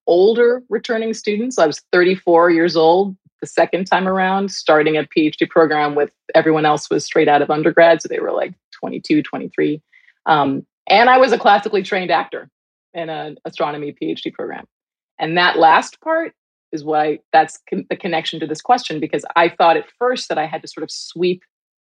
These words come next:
that, like, unseemly foray into the humanities under the rug. People in the department were like, they thought it was really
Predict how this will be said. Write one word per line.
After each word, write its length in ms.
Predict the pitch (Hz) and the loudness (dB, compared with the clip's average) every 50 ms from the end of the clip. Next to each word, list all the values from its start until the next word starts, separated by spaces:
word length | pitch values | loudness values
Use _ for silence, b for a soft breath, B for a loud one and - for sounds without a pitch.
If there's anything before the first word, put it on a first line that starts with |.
| _ _ _ - | _ _ _ -2
that, 320 | 147 151 147 147 - - _ _ _ _ _ _ _ _ | 0 2 2 2 0 -2 _ _ _ _ _ _ _ _
like, 220 | - - - - - _ | -20 -20 -20 -20 -16 _
unseemly 680 | - 156 165 170 165 - - - 175 170 170 165 160 160 | -8 -8 -8 -8 -10 -10 -6 -6 -4 -2 -2 0 -2 -2
foray 640 | 156 _ - 151 147 143 147 147 156 165 180 190 190 | 0 _ 4 4 6 6 6 6 4 4 4 4 2
into 200 | 190 156 160 160 | 0 -2 -4 -2
the 100 | 147 147 | -2 -2
humanities 640 | 147 160 143 143 139 139 143 151 170 190 185 180 - - | -2 -2 -4 -2 -2 -2 0 2 4 4 2 2 0 0
under 240 | 151 156 151 156 147 | 0 0 2 2 2
the 80 | 147 | 4
rug. 400 | 143 147 139 147 160 185 190 185 _ _ _ _ _ _ _ _ _ _ _ _ _ _ - | 4 4 4 4 2 2 0 -4 _ _ _ _ _ _ _ _ _ _ _ _ _ _ -2
People 300 | - 214 - 208 190 185 | 0 2 4 6 6 6
in 60 | 175 | 4
the 60 | 165 | 2
department 540 | 151 165 - - 180 190 196 160 156 147 135 | 0 0 2 4 4 4 4 0 -4 -4 -2
were 280 | 151 156 151 151 151 | -2 0 0 0 0
like, 340 | - - - - - - _ _ _ _ _ _ _ _ - | -2 -4 -6 -6 -8 -10 _ _ _ _ _ _ _ _ -4
they 100 | 165 170 | -4 -4
thought 220 | 156 - 165 156 - | -2 0 -2 0 0
it 80 | - | 0
was 140 | 135 151 147 | -2 -2 -2
really 240 | 160 156 147 151 | -2 -2 -2 -2